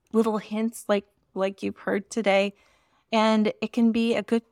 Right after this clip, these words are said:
good gift for yourself if you find called to be on this journey. So check that out. You can get it on Amazon, anywhere they buy,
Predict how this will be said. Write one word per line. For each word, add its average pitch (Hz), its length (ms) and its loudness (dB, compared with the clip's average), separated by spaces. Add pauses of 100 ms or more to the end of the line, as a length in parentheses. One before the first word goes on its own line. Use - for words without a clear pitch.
(280)
good 285 240 0
gift 254 280 -2
for 220 200 -4
yourself 214 680 -4
if 170 180 -12
you 170 80 -8
find 170 500 -6 (360)
called 180 460 2
to 175 80 -8
be 165 300 -6
on 160 220 -6
this 151 240 -8
journey. 214 380 -6 (600)
So 156 240 -8
check - 300 -6
that 175 160 4
out. 175 180 4
You 185 60 -10
can 147 300 -8 (260)
get 160 160 -8
it 165 100 -6
on 156 220 -6
Amazon, 156 680 -6 (480)
anywhere 214 280 0
they 185 140 0
buy, - 220 -2